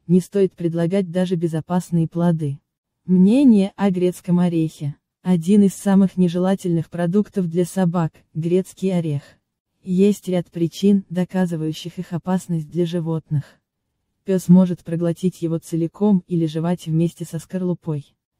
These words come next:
Такое случается, если животное случайно найдёт его на улице. Подобное часто провоцирует непроходимость кишечника. Орехи содержат большое количество фосфора.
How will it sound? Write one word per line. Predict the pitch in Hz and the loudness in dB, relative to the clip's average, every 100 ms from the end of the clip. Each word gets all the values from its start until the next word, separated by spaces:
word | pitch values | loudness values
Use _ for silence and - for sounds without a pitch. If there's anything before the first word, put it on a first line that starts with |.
| - | -8
Такое | 190 - 233 220 | -6 0 2 2
случается, | - 170 - 196 185 - | 0 -4 -2 -2 -2 -2
если | 175 180 - 185 | -2 -2 0 -2
животное | 175 170 208 190 160 | 0 0 -2 0 -4
случайно | 156 165 160 190 180 170 | -2 -6 -4 0 2 4
найдёт | 170 165 185 - | 2 2 0 -2
его | 175 175 | -2 2
на | 180 165 | 4 4
улице. | 160 147 - - 131 _ _ _ _ | 2 -4 -8 -14 -14 _ _ _ _
Подобное | 170 170 185 196 175 165 | -2 0 2 4 4 2
часто | - 196 - 160 | 0 -2 -2 -8
провоцирует | 170 165 165 - 226 233 208 | -4 -2 -2 0 2 4 4
непроходимость | 180 180 175 185 180 180 185 - | 4 4 0 -2 0 4 4 2
кишечника. | - 196 - 175 - 147 143 139 - _ _ _ - | -6 -6 -4 -6 -6 -6 -6 -6 -12 _ _ _ -4
Орехи | 180 190 233 196 | -2 2 0 -2
содержат | - 180 175 196 175 156 | -2 -2 2 0 0 -2
большое | 175 170 - 226 233 | -2 -2 0 0 0
количество | 190 180 170 180 - 165 | 2 0 0 -2 -4 -6
фосфора. | - 170 160 - 151 143 | -4 -4 -4 -4 -6 -6